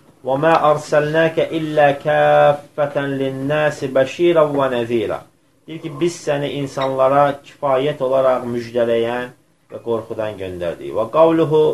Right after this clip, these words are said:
eləcə də Allah Taala'nın başqa bir sözü: "Qul ya eyyuhən nasu inni rasulullahi ileykum cemi'a."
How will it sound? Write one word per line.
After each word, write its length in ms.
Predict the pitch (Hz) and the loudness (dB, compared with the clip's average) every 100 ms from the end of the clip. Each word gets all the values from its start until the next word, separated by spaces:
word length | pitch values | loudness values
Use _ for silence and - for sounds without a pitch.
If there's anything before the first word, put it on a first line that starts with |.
| - | -4
eləcə 320 | 123 127 143 | -6 -6 -2
də 80 | 135 | 0
Allah 200 | 135 135 | 0 0
Taala'nın 280 | 143 139 135 | 0 0 0
başqa 320 | 131 - 147 | -2 0 -2
bir 120 | 117 | -2
sözü: 300 | - 92 92 - _ _ _ _ - | -8 -14 -14 -18 _ _ _ _ -12
"Qul 120 | 156 151 | -10 0
ya 160 | 151 123 | 2 4
eyyuhən 560 | 151 151 147 139 139 139 139 | 0 -2 -4 -2 -2 -2 0
nasu 380 | 147 143 143 143 | 2 2 0 -4
inni 440 | 151 147 143 139 | -6 -6 -2 0
rasulullahi 880 | 135 135 156 143 139 135 143 139 135 123 | 0 0 -4 -4 -4 0 0 2 -2 -2
ileykum 460 | 131 127 127 117 | -4 -4 -6 -8
cemi'a." 520 | 110 110 107 104 80 | -6 -8 -6 -10 -10